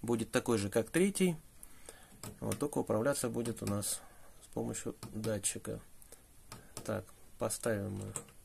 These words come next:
Пускай у нас полсекунды будет. Проверить можно. Оп. Все, выходим.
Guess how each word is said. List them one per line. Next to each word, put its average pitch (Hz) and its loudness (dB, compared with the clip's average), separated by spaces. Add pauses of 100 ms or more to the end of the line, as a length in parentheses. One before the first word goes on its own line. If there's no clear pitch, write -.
(220)
Пускай - -2
у 107 -4
нас 104 -6 (680)
полсекунды 107 2
будет. 87 -8 (1300)
Проверить 98 0
можно. 101 -4 (760)
Оп. - -10 (540)
Все, - -10
выходим. 147 0